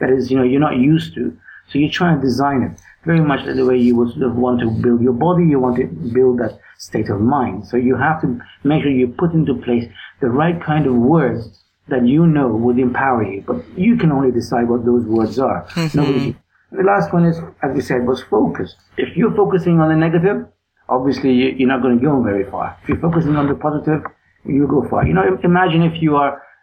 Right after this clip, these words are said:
Speaker 1: you know, you're talking to your friend about your favorite restaurant, and, uh, you talk about the menu.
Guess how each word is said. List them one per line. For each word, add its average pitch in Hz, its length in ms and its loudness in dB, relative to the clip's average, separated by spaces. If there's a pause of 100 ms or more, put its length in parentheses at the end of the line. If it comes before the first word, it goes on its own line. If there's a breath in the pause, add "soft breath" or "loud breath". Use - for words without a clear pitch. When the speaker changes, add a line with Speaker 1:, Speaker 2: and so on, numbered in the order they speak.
Speaker 1:
you - 100 -2
know, 135 140 2
you're 131 220 2
talking 160 280 0
to 127 60 -8
your 127 160 0
friend 131 280 2
about 123 240 4
your 120 120 0
favorite 117 400 0
restaurant, 110 640 -4
and, 117 360 2
uh, 117 40 0
you 120 200 4
talk 135 160 -2
about 127 200 2
the 117 60 0
menu. 117 520 2